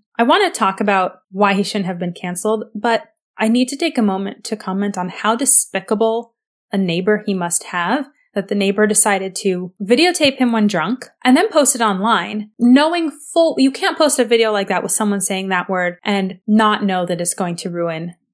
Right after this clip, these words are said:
their career. Now, it's possible that Morgan and his neighbor have had problems and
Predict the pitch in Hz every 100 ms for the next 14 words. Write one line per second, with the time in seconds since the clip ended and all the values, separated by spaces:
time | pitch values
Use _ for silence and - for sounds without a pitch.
0 | - 185 165 - 160 165 202 _ _ -
1 | 320 277 - _ _ - - - 196 190
2 | 233 233 247 - - 247 254 262 240 208
3 | 208 214 214 196 196 185 190 - 185 175
4 | 180 170 196 269 330 - _ _ _ _
5 | - 180 180 180 185